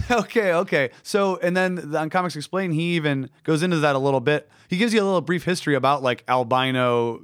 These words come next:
Native Americans, like they were a thing or something.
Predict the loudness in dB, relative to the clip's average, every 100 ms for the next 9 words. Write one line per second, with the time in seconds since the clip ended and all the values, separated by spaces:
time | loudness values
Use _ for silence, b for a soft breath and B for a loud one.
0 | -4 -2 0 0 0 0 -4 -4 -4 -2
1 | -2 -2 -2 -2 -4 -10 -12 -14 -14 -16
2 | -16